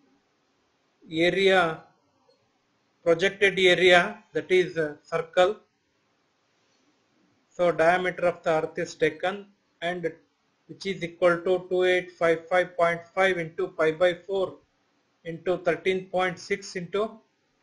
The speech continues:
ten to the power of six square, which is equal to three point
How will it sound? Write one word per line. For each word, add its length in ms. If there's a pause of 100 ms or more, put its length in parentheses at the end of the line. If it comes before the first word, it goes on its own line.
(1000)
ten 200
to 120
the 120
power 280
of 100
six 300
square, 480 (1800)
which 220
is 160
equal 420
to 240 (2500)
three 180
point 420